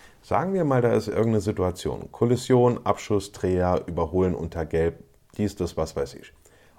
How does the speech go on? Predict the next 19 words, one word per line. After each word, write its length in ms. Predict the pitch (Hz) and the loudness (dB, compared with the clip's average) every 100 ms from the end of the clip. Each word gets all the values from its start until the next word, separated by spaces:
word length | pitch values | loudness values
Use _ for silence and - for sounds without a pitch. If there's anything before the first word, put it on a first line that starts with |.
| - | -6
Und 120 | 98 | -2
wenn 140 | 98 98 | 0 2
da 140 | 85 | 2
ein 100 | 85 | 0
Auto 300 | - 160 135 | 0 0 -2
vorbeidüst, 800 | - - - 71 69 95 131 - | -2 -6 -4 -4 -4 -4 -6 -10
brauchst 440 | - 71 131 - - | -4 -2 -2 -4 -2
du, 320 | 135 147 156 - - _ _ _ | 0 0 -4 -20 -20 _ _ _
um 460 | 107 101 98 98 95 _ | 2 2 2 -4 -8 _
die 80 | 90 | -8
Startnummer 600 | 87 - 117 127 131 120 | -6 -4 -4 -2 -2 -2
zu 140 | - - | -4 -6
erkennen 640 | - - - 95 139 180 - | -6 -8 -4 -2 -4 -6 -14
und 140 | - 82 | -10 -6
ablesen 560 | - - 82 76 71 | -6 -4 -4 -4 -6
zu 100 | - | -12
können, 300 | - - 101 | -10 -6 -4
einen 120 | 113 101 | -2 -4
Orientierungspunkt. 1000 | 82 95 82 - 151 120 87 - 80 | -4 -4 -6 -2 2 2 0 -4 -8